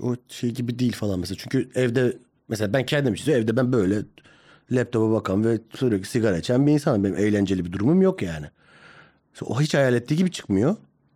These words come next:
O, o yüzden kısa sürüyor hemen ilişki. Ama genelde böyle öyle. Herkesin hikayesi şöyle işte. Tuna anlatıyor işte. Dokuz yıllık ilişki bitti. Ben diyorum yedi yıllık ilişki bitti. O bittikten sonra hani <laughs> fade out, gitmiş hayat.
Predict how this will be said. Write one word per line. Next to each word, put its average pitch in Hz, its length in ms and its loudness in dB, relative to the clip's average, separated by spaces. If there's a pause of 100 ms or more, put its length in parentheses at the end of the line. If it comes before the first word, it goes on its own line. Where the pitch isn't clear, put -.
O, 143 100 -2
o 139 340 2
yüzden 160 200 2
kısa - 220 -2
sürüyor 87 320 -2
hemen 76 180 -6
ilişki. - 420 -6
Ama 240 120 4
genelde 202 380 2
böyle 151 260 2
öyle. 110 120 2 (240)
Herkesin 190 400 0
hikayesi 185 300 0
şöyle 185 200 2
işte. 92 220 -6 (100)
Tuna 160 180 2
anlatıyor 127 340 2
işte. - 180 -8
Dokuz 160 300 2
yıllık 127 200 0
ilişki - 260 -8
bitti. - 140 -6
Ben 127 140 2
diyorum 117 140 2
yedi 131 180 2
yıllık 104 200 -2
ilişki 95 200 -12
bitti. - 180 -12 (320)
O 147 140 0
bittikten 233 480 -2
sonra 262 440 2 (1400)
hani 156 220 2 (280)
<laughs> - 260 -14
fade 196 320 2
out, 110 180 0
gitmiş 175 280 0
hayat. 107 300 -2